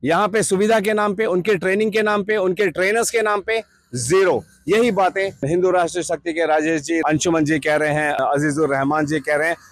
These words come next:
और अगर आप जनता से इसका फीडबैक लोगे तो यकीन मानिए आप उनके रिस्पॉन्सेस को सुन नहीं पाएंगे। यहाँ पे छोटे-छोटे बच्चे हैं जो साइकिलिंग करने में बहुत इंटरेस्टेड है, छोटी-छोटी साइकिल अपनी लेकर आते हैं यहाँ पे चलाने के लिए, मगर उनको वो जगह नहीं मिलती तो मुख्य रास्ते पर ही चलाने लग जाते हैं।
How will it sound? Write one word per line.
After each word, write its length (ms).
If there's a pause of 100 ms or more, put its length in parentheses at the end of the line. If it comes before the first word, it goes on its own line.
(100)
और 120
अगर 240
आप 120
जनता 460
से 180
इसका 240
फीडबैक 460
लोगे 240
तो 100
यकीन 340
मानिए 280
आप 200
उनके 240
रिस्पॉन्सेस 600
को 120
सुन 220
नहीं 220
पाएंगे। 400 (280)
यहाँ 140
पे 120
छोटे-छोटे 560
बच्चे 300
हैं 140
जो 140
साइकिलिंग 460
करने 200
में 200
बहुत 340
इंटरेस्टेड 520
है, 60
छोटी-छोटी 560
साइकिल 360
अपनी 220
लेकर 340
आते 200
हैं 80
यहाँ 280
पे 140 (360)
चलाने 360
के 60
लिए, 80
मगर 220
उनको 260
वो 160
जगह 280
नहीं 120
मिलती 220
तो 160
मुख्य 320
रास्ते 260
पर 160
ही 80
चलाने 380
लग 160
जाते 260
हैं। 160